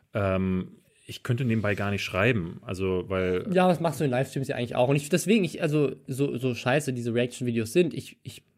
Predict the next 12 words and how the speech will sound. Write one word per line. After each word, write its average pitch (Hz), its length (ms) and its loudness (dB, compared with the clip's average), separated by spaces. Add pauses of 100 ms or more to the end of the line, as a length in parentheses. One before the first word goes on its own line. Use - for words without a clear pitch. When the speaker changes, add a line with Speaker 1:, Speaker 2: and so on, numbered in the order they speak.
(140)
Speaker 2:
verstehe 160 460 2
schon, 156 320 0
warum, 135 640 4
ähm, 123 220 2
bei 120 80 2
einem 120 120 2
Unge 185 220 4
oder 120 220 4
sowas 117 260 0
die 127 80 -2
Leute 120 260 0
es 113 120 -8